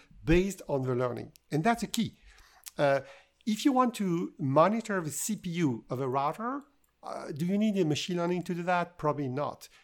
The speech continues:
Now, if you want to understand if the throughput, the average throughput that you get, considering the noise in the building, the number of users, the application being used, and all those things,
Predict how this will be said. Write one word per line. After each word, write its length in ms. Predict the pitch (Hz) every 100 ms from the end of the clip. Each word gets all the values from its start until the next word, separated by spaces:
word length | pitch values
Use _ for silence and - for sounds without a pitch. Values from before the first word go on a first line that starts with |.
| -
Now, 320 | 156 175 160 -
if 180 | -
you 60 | 170
want 240 | 175 208 196
to 60 |
understand 560 | 170 160 - 175 165 202
if 100 | 131
the 80 | 127
throughput, 640 | - 269 294 160 147 - _ - _ _ -
the 160 | 139
average 360 | 156 185 190 185
throughput 500 | - 180 175 165 160
that 180 | 139 -
you 80 | 127
get, 360 | 147 156 151 - - - - -
considering 600 | - 147 131 170 165 160 139
the 80 |
noise 460 | 120 139 151 156 151
in 100 | 151
the 80 | 143
building, 480 | 135 147 147 147 139
the 60 |
number 240 | 123 147 151
of 160 | 131
users, 600 | 127 147 151 147 147 139
the 200 | 127 127
application 600 | 143 139 143 156 - 147
being 200 | 143 139
used, 300 | 139 139 131
and 120 | 127
all 100 | 131
those 180 | 139 123
things, 320 | - 135 123